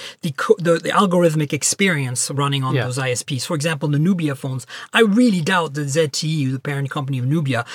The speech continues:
Speaker 1: knows how to make a carrier phone to save their lives. And so they're probably running whatever default stack there is for, from Sony for that sensor. And even then, even at an f of one point eight without O I S, that sensor takes extremely pleasant photos in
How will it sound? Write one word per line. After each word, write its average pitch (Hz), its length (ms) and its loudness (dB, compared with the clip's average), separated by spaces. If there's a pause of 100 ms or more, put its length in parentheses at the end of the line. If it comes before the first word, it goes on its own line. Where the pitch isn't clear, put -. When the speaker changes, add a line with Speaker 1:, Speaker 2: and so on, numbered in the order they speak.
(140)
Speaker 1:
knows 185 240 4
how 170 140 2
to 160 40 0
make 156 200 0
a 143 80 0
carrier 160 320 2
phone 135 240 -2
to - 80 -8
save 143 240 0
their 123 160 0
lives. 131 500 0 (340)
And 160 140 0
so 196 140 4
they're 185 120 2
probably 214 300 4
running 170 300 0
whatever 165 360 4
default 151 920 -2 (100)
stack - 520 2
there 151 180 2
is 156 200 0
for, 139 260 -4
from 143 240 -4
Sony 156 440 0
for 135 140 -8
that 123 240 -8
sensor. 135 560 -2 (480)
And 208 160 4
even 240 420 6
then, 214 340 4
even 220 280 4
at 202 100 2
an 180 120 -6
f 185 200 -2
of 175 80 -2
one 165 300 0
point - 260 -6
eight 170 220 -2
without 160 320 0
O 170 100 0
I 156 140 0
S, 160 360 0 (280)
that 170 200 0
sensor 156 600 2 (680)
takes - 320 2
extremely 196 680 6
pleasant 139 480 0
photos 131 680 -2
in 160 320 0